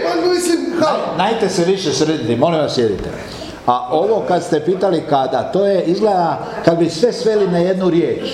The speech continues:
Speaker 2: oko Zvijezde, jel, kad bi vas neko prisilio da kaže, samo jednu riječ recite o Zvijezde,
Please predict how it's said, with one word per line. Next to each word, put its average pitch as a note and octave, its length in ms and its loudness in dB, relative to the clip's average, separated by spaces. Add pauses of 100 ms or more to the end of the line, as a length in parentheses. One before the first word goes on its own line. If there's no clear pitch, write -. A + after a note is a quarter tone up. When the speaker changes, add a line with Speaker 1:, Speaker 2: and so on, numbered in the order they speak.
(300)
Speaker 2:
oko C3 280 2
Zvijezde, B2 520 0 (440)
jel, C#3+ 160 2 (220)
kad B2+ 140 0
bi C3+ 60 0
vas B2+ 140 -2
neko E3 180 -2
prisilio E3 340 0
da - 40 -8
kaže, D#3 240 -2
samo G3 200 0
jednu F3+ 280 2
riječ C#3+ 200 0
recite B2+ 280 0
o A#2+ 40 2
Zvijezde, A#2 280 2